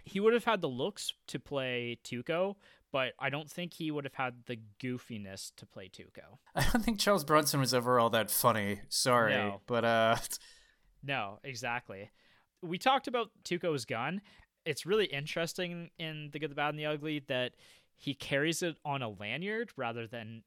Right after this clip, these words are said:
Speaker 1: holstered. Um, it's a, it's a very interesting decision because I think the, the pistol holster is kind of an iconic part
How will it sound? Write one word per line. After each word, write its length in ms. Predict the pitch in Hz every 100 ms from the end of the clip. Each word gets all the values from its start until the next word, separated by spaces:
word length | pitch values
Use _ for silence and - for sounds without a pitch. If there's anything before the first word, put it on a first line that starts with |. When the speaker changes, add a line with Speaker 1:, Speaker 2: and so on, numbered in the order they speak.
| _
Speaker 1:
holstered. 680 | - 110 120 - 196 247 247 _ _ _ -
Um, 300 | 120 117 120
it's 200 | 113 135
a, 140 | -
it's 120 | 135
a 60 | 151
very 320 | 123 156 185
interesting 680 | - 143 - 151 143 151 127
decision 500 | 117 117 117 131 135
because 520 | 120 120 113 113 - _ _ _
I 60 | 123
think 280 | 151 143 -
the, 520 | 117 127 123 113 107 104 _
the 80 | 113
pistol 420 | - 131 - 135
holster 420 | - 143 - 156
is 120 | 131
kind 220 | - 113 110
of 120 | 110 _ -
an 80 |
iconic 560 | 117 107 - 123 117 110 _ _ _ _ _ _ -
part 360 | - 120 151